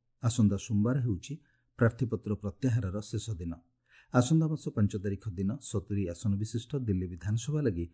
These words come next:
ଏକକ ପର୍ଯ୍ୟାୟରେ ନିର୍ବାଚନ ଅନୁଷ୍ଠିତ ହେବ। ଫେବୃଆରୀ ଆଠ ତାରିଖ ଦିନ ଭୋଟ ଗଣତି କରାଯିବ। ଇଣ୍ଡୋନେସିଆର ରାଷ୍ଟ୍ରପତି ପ୍ରାବୋ ସୁବିଆନ୍ତୋ ଚଳିତ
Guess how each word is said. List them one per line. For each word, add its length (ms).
ଏକକ 320
ପର୍ଯ୍ୟାୟରେ 460
ନିର୍ବାଚନ 520
ଅନୁଷ୍ଠିତ 400
ହେବ। 200
ଫେବୃଆରୀ 380
ଆଠ 180
ତାରିଖ 300
ଦିନ 160
ଭୋଟ 300
ଗଣତି 360
କରାଯିବ। 360
ଇଣ୍ଡୋନେସିଆର 640
ରାଷ୍ଟ୍ରପତି 600
ପ୍ରାବୋ 320
ସୁବିଆନ୍ତୋ 640
ଚଳିତ 260